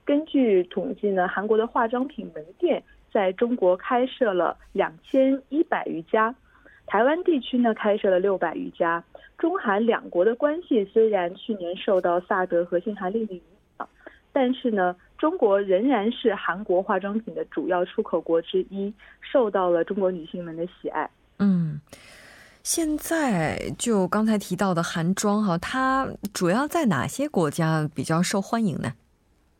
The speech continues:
Speaker 1: 呃，就是像我刚才说的，主要是在亚洲地区的
Speaker 2: 亚洲地区。
Speaker 1: 这些国家。对的，对的。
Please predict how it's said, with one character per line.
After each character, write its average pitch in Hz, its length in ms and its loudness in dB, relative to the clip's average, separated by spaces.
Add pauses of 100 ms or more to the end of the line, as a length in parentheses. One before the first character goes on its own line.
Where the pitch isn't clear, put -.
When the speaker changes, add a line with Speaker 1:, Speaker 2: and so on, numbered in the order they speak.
(1080)
Speaker 1:
呃， 202 360 4
就 233 160 0
是 233 100 2
像 233 160 2
我 - 40 2
刚 214 220 0
才 202 220 2
说 220 260 2
的， 180 140 2
主 - 100 -8
要 170 160 2
是 202 120 -12
在 185 160 -2
亚 311 220 2
洲 180 200 2
地 185 120 -4
区 180 40 -2
的 220 60 2
Speaker 2:
亚 202 120 2
洲 165 160 0
地 165 160 0
区。 - 240 -6
Speaker 1:
这 - 60 -4
些 - 60 -6
国 160 180 -8
家。 160 320 -2
对 170 160 2
的， 151 160 -6
对 156 140 -4
的。 - 140 -4